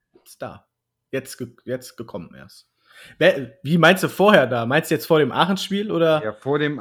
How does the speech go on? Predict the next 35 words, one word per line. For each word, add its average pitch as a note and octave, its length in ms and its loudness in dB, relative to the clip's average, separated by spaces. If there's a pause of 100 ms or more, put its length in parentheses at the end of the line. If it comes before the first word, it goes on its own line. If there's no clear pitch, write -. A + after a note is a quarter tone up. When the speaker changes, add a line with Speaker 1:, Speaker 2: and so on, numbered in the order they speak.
Speaker 1:
Vor D#3+ 140 6
dem D#3+ 140 6
Speaker 2:
Aachen-Spiel, - 20 -2
Speaker 1:
Aachen-Spiel, A#2 440 4
Speaker 2:
ne? C#3 60 -2
Speaker 1:
ja, D3 180 8
wohl C3+ 160 0
Gott. C3+ 280 -2 (100)
<laughs> C3 360 4
Die, C#3 120 -6
nee, C#3+ 220 2
der A#2+ 180 -4
war, C#3+ 140 0
glaub C#3+ 200 -4
ich, - 60 -10
schon C3 160 -10
vorher A2 220 -8
da. G#2+ 200 -16 (960)
Speaker 2:
Äh, D#3+ 80 -4
Speaker 1:
Pippin? E3 460 -2
Speaker 2:
nee, C3+ 200 -4
Jesse C#3+ 560 -4
Stierk. C3+ 400 -8 (760)
Speaker 1:
Wow. A2+ 580 2 (580)
Herzlich F#3 320 2
willkommen F3+ 260 4
Speaker 2:
Jesse, B2+ 100 -8
Speaker 1:
bei D3 200 6
Speaker 2:
Jesse D#3 140 -2
Speaker 1:
Funkhaus G3 440 6
Speaker 2:
Stierk. F3+ 120 2
Speaker 1:
null E3 60 4
fünf. - 480 2
<laughs> - 1040 -4
Der C#3 120 -4